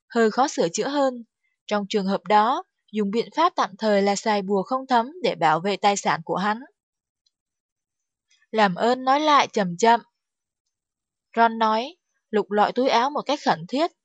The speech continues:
để tìm cây viết lông ngỗng. Nhưng ngay vào lúc đó, cái thang máy lúc lắc để dừng lại. Một giọng nữ quái dị vang lên. "Tầng bốn, sở điều phối và kiểm soát sinh vật kỳ bí. Tổ hợp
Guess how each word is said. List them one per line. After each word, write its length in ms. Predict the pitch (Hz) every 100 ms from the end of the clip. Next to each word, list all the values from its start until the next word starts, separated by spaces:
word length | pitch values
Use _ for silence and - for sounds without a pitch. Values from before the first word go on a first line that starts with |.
| _ _
để 120 | 185
tìm 280 | 175 202 175 165
cây 140 | 214
viết 220 | 254 294
lông 180 | 269 254
ngỗng. 220 | 240 - 233 _ _ _ _ _ -
Nhưng 220 | 208 208
ngay 180 | 220 220
vào 160 | 202
lúc 160 | 165 226
đó, 240 | 226 233 262
cái 160 | 320 311
thang 280 | 294 285 262
máy 220 | 247 285
lúc 140 | 339 311
lắc 180 | 349 -
để 100 | 190
dừng 220 | 175 170
lại. 300 | 175 185 175 - _ _ _ _
Một 220 | 190 190 196
giọng 240 | 196 185
nữ 160 | 202 262
quái 240 | 247 277 302
dị 160 | 247
vang 180 | 214 220
lên. 360 | 233 226 214 208 _ _ _ _ _ _ _ _ _ _ _ _ _ -
"Tầng 280 | 214 202 196
bốn, 280 | 208 233 320 523 _ _ _ _ _
sở 340 | - 208 175 180
điều 240 | 208 190
phối 340 | - 220 240 339
và 120 | 262 -
kiểm 180 | 185 185
soát 280 | 175 269 320
sinh 240 | - 294
vật 160 | 277 - _
kỳ 220 | 214 185
bí. 420 | 196 220 254 359 - _ _ _ _ _ _ -
Tổ 200 | 185 175
hợp 220 | 220